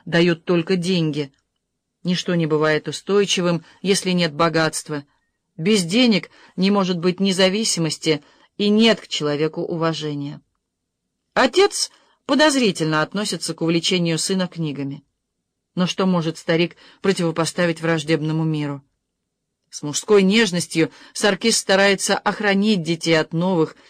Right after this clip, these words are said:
разрушающих влияний. Он свято оберегает в семье неписанные обычаи патриархальной старины и национальную обособленность. Неизменно носит высокую рыжую баранью шапку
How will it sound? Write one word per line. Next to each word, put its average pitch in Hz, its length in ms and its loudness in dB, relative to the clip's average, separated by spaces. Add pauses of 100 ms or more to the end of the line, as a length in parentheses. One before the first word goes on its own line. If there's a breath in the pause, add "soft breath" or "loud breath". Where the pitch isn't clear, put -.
(140 soft breath)
разрушающих 160 760 0
влияний. 151 640 -6 (640)
Он 202 160 2
свято 226 560 2
оберегает 185 640 2
в - 60 -10
семье 170 460 0 (320 soft breath)
неписанные 175 680 0
обычаи 170 400 0
патриархальной 165 680 0
старины 170 580 -2 (320 soft breath)
и 208 160 0
национальную 175 840 0
обособленность. 147 920 -4 (600)
Неизменно 214 640 6
носит 247 340 4
высокую 214 480 2
рыжую 202 340 2
баранью 185 440 2
шапку 165 580 0